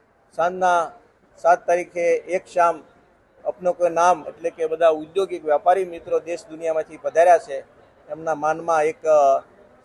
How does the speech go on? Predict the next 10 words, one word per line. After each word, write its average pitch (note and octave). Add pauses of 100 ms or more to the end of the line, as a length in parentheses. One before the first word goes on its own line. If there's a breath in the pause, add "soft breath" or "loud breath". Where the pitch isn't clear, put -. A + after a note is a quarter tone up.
(140)
અ, C#3
સરસ E3
મજાનો D3
કાર્યક્રમ D3
છે E3+ (500)
અને D3+ (140)
આઠ, E3 (360)
નવ E3+ (260)
અને C#3+
દસ F3+